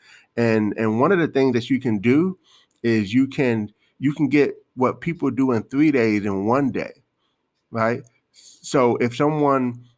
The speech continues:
i-, if someone takes fifteen, it's three days to do, let's just say, fifteen presentations or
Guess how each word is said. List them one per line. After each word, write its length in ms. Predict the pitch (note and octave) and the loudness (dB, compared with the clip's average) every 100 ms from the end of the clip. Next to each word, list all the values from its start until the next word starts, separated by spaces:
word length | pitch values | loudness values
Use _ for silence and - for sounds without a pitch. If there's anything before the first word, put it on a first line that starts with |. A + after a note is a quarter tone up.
| _ | _
i-, 100 | B2 - | -10 -6
if 180 | B2 | -8
someone 500 | A#2+ D3 E3+ D3+ C#3 | -4 -4 0 -2 -2
takes 280 | C#3 C#3+ - | -4 -6 -8
fifteen, 760 | - - D3 - - D3+ C#3+ C3+ | -10 -8 -8 -8 -6 -4 -2 -4
it's 240 | G2+ - _ - | -8 -10 _ -2
three 200 | D#3 D3 | 2 4
days 340 | C#3 C3+ A#2+ | 4 2 0
to 120 | A#2+ | -2
do, 420 | G#2+ A#2+ A2+ G#2+ G#2+ | 0 2 2 0 0
let's 200 | A2+ A#2+ | 0 0
just 140 | A#2 | -4
say, 200 | A#2 G#2+ G2 | 0 0 -2
fifteen 500 | A#2+ A#2+ - B2 A2+ | -4 -4 -4 -6 -4
presentations 760 | A#2+ G#2+ G2+ A2 G#2+ G2+ G2 | -6 -6 -6 -4 -6 -6 -8
or 140 | F#2+ | -6